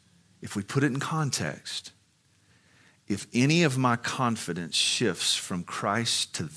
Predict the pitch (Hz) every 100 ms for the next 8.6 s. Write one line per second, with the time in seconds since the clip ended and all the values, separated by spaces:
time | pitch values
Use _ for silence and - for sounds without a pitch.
0 | 90 95 120 143 - - 104 92 90 92
1 | 98 92 87 87 82 80 60 58 - _
2 | _ _ _ _ _ _ _ _ _ _
3 | _ - _ - 87 107 107 101 90 90
4 | 107 127 95 85 - - _ _ _ _
5 | _ _ _ _ _ _ _ _ - 95
6 | 92 92 101 90 - 117 123 113 101 107
7 | - 107 107 113 101 - 98 98 90 80
8 | - 120 123 101 - -